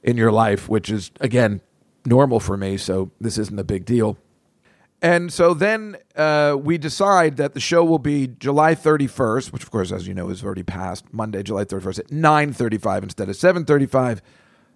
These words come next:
and S D is gonna take care of the bookings. Oh, and then,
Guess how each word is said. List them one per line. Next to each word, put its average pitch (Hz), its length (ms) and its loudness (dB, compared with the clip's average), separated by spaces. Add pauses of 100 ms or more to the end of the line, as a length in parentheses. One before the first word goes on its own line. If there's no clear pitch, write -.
and 104 320 -4
S 120 180 2
D 131 100 -2
is 98 100 -2
gonna 107 180 -6
take 107 180 -6
care 98 160 -4
of 95 60 -2
the 98 80 -6
bookings. 90 460 -8
Oh, 202 120 6
and 170 160 2
then, 226 220 0